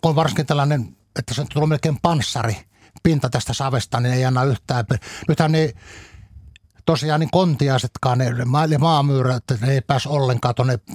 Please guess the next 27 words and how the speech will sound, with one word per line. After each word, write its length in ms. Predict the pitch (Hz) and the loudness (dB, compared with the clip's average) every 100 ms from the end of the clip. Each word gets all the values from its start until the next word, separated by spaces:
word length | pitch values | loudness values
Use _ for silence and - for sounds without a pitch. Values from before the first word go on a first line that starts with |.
| - | -4
pinnan 260 | - 151 135 | 0 2 2
alle 140 | 131 | 2
mitään 220 | 139 139 131 | 0 0 0
kastematoja. 720 | 151 - 123 113 - 113 104 - | 0 0 -4 -2 -2 -2 -2 -2
Ne 80 | 131 | -2
on 80 | 123 | 0
kaikki 280 | 151 - | -2 -2
siellä 160 | 127 135 | -4 -2
panssarikaton 1200 | - 147 - 117 117 104 131 127 - 151 143 120 98 | 0 0 -2 -4 -4 -6 -10 -14 -2 0 0 -2 -2
alla, 340 | 123 143 117 117 | -2 0 2 0
että 260 | - 127 110 - - _ - - _ _ _ - - - - - - _ | -2 -6 -8 -12 -20 _ -20 -20 _ _ _ -18 -18 -18 -20 -20 -20 _
savimaa 500 | - 151 143 127 143 | -4 -2 0 2 4
on 100 | 151 127 | 4 4
hyvin 180 | 156 | 2
haasteellista. 880 | 127 139 131 - 120 110 104 - 113 | 4 4 2 0 -2 0 -2 -2 -2
En 120 | 113 135 | 0 -2
ole 80 | - | 0
koskaan 400 | 165 - 127 117 | -2 0 -2 0
nähnyt 260 | 117 113 | 2 2
mitään 320 | 120 - 117 104 | 0 0 -2 -2
va-, 140 | - - _ _ | -6 -10 _ _
valtavia 380 | 139 123 117 117 107 | -4 -2 0 0 0
käärmemääriä 1040 | 127 113 104 85 139 123 120 110 110 107 107 107 | 0 0 -2 -6 -8 -2 0 2 2 0 -2 -6
savimailla. 580 | 135 117 98 98 95 92 - - _ - | -4 -2 -2 -2 -2 -6 -10 -18 _ -4
Se 80 | |
on 100 | 131 | -2
kyllä, 200 | 113 120 | 0 -2